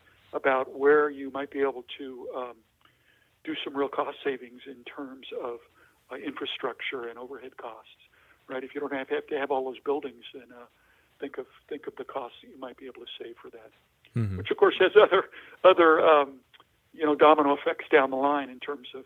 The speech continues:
Speaker 1: uh, uh, cost and job losses when you start taking away those businesses, right? But it's certainly a discussion that is gonna happen at a deeper level now because of this.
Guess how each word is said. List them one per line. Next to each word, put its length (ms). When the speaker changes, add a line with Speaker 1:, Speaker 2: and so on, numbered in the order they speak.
Speaker 1:
uh, 1040
uh, 360
cost 520
and 200
job 300
losses 540
when 140
you 160
start 240
taking 260
away 220
those 240
businesses, 540
right? 280
But 100
it's 160
certainly 300
a 60
discussion 500
that 100
is 160
gonna 180
happen 360
at 120
a 60
deeper 300
level 340
now 240
because 320
of 100
this. 140